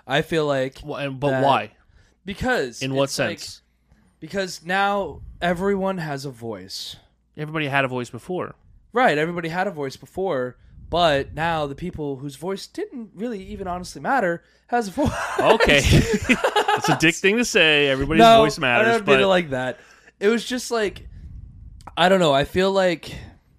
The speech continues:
Speaker 1: ever since social media, I feel like depression has been at, at its highest
Speaker 2: Mm-hmm.
Speaker 1: because now you're hearing more and more about the bad shit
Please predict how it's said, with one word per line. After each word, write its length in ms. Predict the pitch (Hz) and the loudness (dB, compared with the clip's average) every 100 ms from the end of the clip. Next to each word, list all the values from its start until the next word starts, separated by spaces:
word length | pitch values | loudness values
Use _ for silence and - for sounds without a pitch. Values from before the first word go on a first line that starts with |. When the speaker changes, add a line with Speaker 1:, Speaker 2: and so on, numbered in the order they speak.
| _ _ _ _ _ _ _ _ - | _ _ _ _ _ _ _ _ -2
Speaker 1:
ever 240 | 151 190 | 2 2
since 320 | 180 185 175 | 0 -4 -4
social 360 | - 156 147 135 | -2 -2 -2 -4
media, 560 | 127 120 117 113 110 - - - - | -6 -6 -6 -6 -8 -14 -20 -20 -18
I 80 | 127 | -14
feel 220 | 120 139 135 | -8 -6 -4
like 340 | 127 117 - - - | -6 -8 -14 -20 -14
depression 600 | 123 - 127 123 147 135 | -8 -6 -6 -6 -6 -6
has 120 | 135 | -8
been 160 | 131 | -8
at, 120 | 123 117 | -10 -10
at 180 | - 113 | -10 -10
its 140 | 107 | -10
highest 580 | - 101 98 92 - _ - | -14 -14 -14 -16 -20 _ -14
Speaker 2:
Mm-hmm. 300 | 123 113 120 139 | -12 -12 -12 -12
Speaker 1:
because 340 | 123 123 107 | -10 -10 -8
now 440 | 117 120 123 123 - _ _ | -10 -8 -8 -8 -12 _ _
you're 120 | - 117 | -12 -12
hearing 640 | - 135 147 127 120 113 - _ _ _ | -10 -8 -6 -8 -10 -12 -18 _ _ _
more 340 | 110 117 160 | -8 -2 0
and 120 | 202 156 | 0 0
more 180 | 185 | 0
about 240 | 160 127 123 | 0 -2 -8
the 60 | |
bad 400 | 92 - 120 151 | -12 -8 -6 -8
shit 480 | - - 95 98 135 | -8 -12 -12 -12 -12